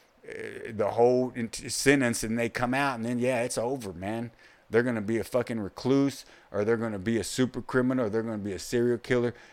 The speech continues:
E-, everything you're nurtured in there, whatever you got inside of you, it's gonna be nurtured in there. If you got hate and anger, boy, it's gonna blossom in there. But if you got some good in there, you'll find people just like you,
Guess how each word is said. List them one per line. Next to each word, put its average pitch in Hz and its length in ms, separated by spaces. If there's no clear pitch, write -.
E-, 131 180
everything 190 720
you're 131 360
nurtured 160 580
in 110 200
there, 98 200
whatever 160 640
you 131 180
got 151 300
inside 147 460
of 147 40
you, 147 100
it's 131 100
gonna 139 240
be 113 160
nurtured 123 420
in 104 140
there. 98 100
If 90 80
you 127 80
got 147 280
hate 143 440
and 113 180
anger, 147 480
boy, 123 240
it's 120 140
gonna 113 220
blossom 110 560
in 95 100
there. 104 340
But 101 120
if 98 120
you 139 80
got 147 260
some 123 200
good 143 240
in 143 100
there, 143 160
you'll 135 200
find 135 520
people 131 300
just 127 340
like 135 300
you, 107 140